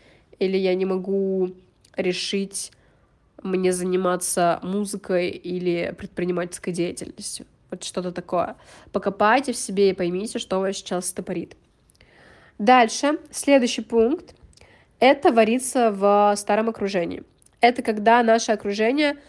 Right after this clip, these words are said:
ну, оно уже не по уровню нашего мышления, мы продолжаем в нем находиться. Например, когда вы находитесь с людьми, которые, ну, вообще не разделяют ваши ценности, они не разделяют,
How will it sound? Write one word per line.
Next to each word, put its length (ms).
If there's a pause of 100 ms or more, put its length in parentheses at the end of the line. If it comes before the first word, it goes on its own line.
(200)
ну, 240
оно 260
уже 200
не 220
по 140
уровню 580
нашего 360
мышления, 460
мы 120
продолжаем 500
в 40
нем 160
находиться. 540 (920)
Например, 560 (420)
когда 600
вы 560
находитесь 800
с 60
людьми, 380
которые, 380
ну, 120
вообще 320
не 120
разделяют 480
ваши 240
ценности, 680 (300)
они 220
не 200
разделяют, 600